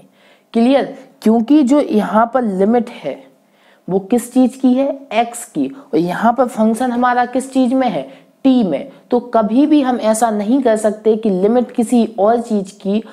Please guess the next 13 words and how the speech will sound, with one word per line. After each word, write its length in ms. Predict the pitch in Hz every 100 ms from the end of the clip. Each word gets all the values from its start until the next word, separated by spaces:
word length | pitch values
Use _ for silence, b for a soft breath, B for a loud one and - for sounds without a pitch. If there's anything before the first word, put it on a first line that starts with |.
| B B -
और 400 | 185 190 190 190
function 460 | 190 202 208 233
कोई 200 | 220 220
और 180 | 208 220
आप 240 | 220 202 208
substitute 480 | 190 196 202 196
कर 120 | 185 180
दें, 140 | 220
आपका 320 | 220 208 - 226
answer 380 | 190 190 226 233 -
हमेशा 440 | 170 196 196 214
गलत 380 | 175 156 160 - 135
आएगा। 420 | 135 135 -